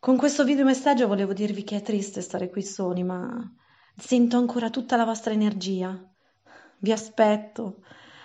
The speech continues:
Aspetto i nostri canti, i nostri racconti, gli abbracci. Mi mancate tanto. Mi manca tutto di voi, mi manca la vita con voi. Vi abbraccio,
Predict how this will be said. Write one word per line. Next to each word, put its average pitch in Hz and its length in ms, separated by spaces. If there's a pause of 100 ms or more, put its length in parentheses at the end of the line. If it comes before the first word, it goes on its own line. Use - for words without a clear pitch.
Aspetto 214 400
i 226 40
nostri 214 320
canti, 208 600
i 190 60
nostri 208 340
racconti, 202 920 (220)
gli 214 100
abbracci. 208 880 (360)
Mi 226 120
mancate 226 440
tanto. 208 580 (680)
Mi 254 120
manca 269 260
tutto 277 300
di 202 100
voi, 185 400 (200)
mi 220 120
manca 233 260
la 240 100
vita 240 240
con 196 240
voi. 202 360 (720)
Vi 208 120
abbraccio, 208 840